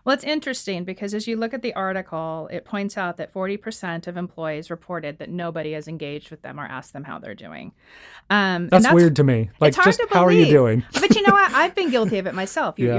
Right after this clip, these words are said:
Speaker 2: Yeah,
Speaker 1: busy, you
Speaker 2: me
Speaker 1: don't
Speaker 2: too.
Speaker 1: think about it. Um, but when asked, those individuals, that forty percent, thirty-eight percent of them said that because of that, their mental health has declined. Um,
Speaker 2: Hmm.
Speaker 1: and, and when you look at that, it's, you can't really make it any more simple that as a leader, you just
Speaker 2: <laughs>
Speaker 1: need to ask, "How are you doing?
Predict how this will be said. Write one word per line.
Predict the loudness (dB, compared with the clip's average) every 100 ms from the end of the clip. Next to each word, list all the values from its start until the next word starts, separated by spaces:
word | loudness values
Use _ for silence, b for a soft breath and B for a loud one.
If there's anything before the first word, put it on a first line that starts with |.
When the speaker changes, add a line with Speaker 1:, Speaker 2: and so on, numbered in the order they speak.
| 0
Speaker 2:
Yeah, |
Speaker 1:
busy, | -2 -4 -6
you | -4
Speaker 2:
me | -2
Speaker 1:
don't | -2
Speaker 2:
too. | -2
Speaker 1:
think | -4
about | -4 -2 -2
it. | -2 -6 -4
Um, | -2 0 -2 -4
but | -4 -2
when | 0 -2 -2 -4
asked, | -4 -2 -2 -2 -6 -2
those | 0 0 -2
individuals, | -4 -2 -2 -4 -6 -8 -8
that | -8 -8
forty | -6 -6 -6
percent, | -8 -8 -8 -8
thirty-eight | -6 -8 -6 -10 -10
percent | -12 -8 -8
of | -4
them | -6
said | -6 -8
that | -8 -10 -12 _ _ _
because | -12 -8 -8
of | -6
that, | -8 -6
their | -6
mental | -4 -4 -6
health | -8 -8
has | -10
declined. | -10 -10 -10 -10 -12 -18 -20 _ _ _ _ _
Um, | -6 -4 -4 -2
Speaker 2:
Hmm. | -2 -2 -4 -10 _ -8
Speaker 1:
and, | -6
and | -4 -2
when | -2
you | -4
look | -6 -6 -8
at | -6
that, | -4 -4 -4 -6
it's, | -10 -12 -18 -18
you | -12 -10
can't | -8 -6
really | -4 -4
make | -4
it | -4
any | -4
more | -4 -6
simple | -6 -8 -6 -6
that | -4 -6
as | -6 -6
a | -6
leader, | -6 -2
you | -2 -4
just | -6
Speaker 2:
<laughs> |
Speaker 1:
need | -8
to | -6
ask, | -6 -8
"How | -8
are |
you | -8
doing? | -6 -8 -8